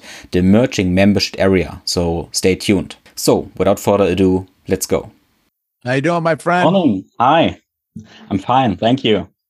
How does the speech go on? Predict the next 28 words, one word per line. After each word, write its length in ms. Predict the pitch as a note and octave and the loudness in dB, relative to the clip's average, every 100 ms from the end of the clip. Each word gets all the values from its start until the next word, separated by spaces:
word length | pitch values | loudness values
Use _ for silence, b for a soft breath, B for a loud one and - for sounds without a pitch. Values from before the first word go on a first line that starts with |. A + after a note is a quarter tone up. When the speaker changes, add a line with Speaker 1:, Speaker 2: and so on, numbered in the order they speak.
| _ _ - | _ _ -10
Speaker 1:
How 60 | A2 | -2
you 140 | B2+ | 2
Speaker 2:
Ah, 360 | E3 C3 G#2+ F#2 | 4 2 0 -4
Speaker 1:
doing? 100 | E2+ _ _ _ _ _ - | -12 _ _ _ _ _ -4
Speaker 2:
I'm 200 | A#2+ A#2 | -4 0
very 280 | C#3+ D#3+ D3+ | 2 2 4
well, 400 | C#3+ C3+ A#2+ G2+ | 4 2 2 0
very 240 | C3+ C#3+ | 0 2
well. 240 | C3+ A#2+ | 2 2
Thanks 280 | A2 C3+ C3+ | 0 -2 -2
for 120 | - | -2
inviting 280 | C3+ C3+ C3+ | 0 0 0
me 80 | C#3 | -2
on 220 | C3 C#3 | -2 0
your 100 | C3+ | -2
show. 380 | B2 C#3+ A2+ E2 _ _ | 0 0 0 -4 _ _
You're 120 | G2+ | -2
doing 300 | G#2+ C3+ C3 | 2 2 2
some 160 | C3 A#2+ | 0 0
fantastic 720 | C3 C3+ B2 C3+ C3 B2+ G#2+ - | 0 0 0 0 0 -2 -4 0
work, 260 | B2 G#2+ | 0 0
and 100 | G#2 | -2
I 120 | A2+ B2 | 0 0
love 280 | A#2+ A#2 - | 2 0 -2
to 100 | G2 | -4
be 180 | A2 | 0
able 200 | A2 G#2 | 0 2
to 220 | G#2 G2+ | 0 -2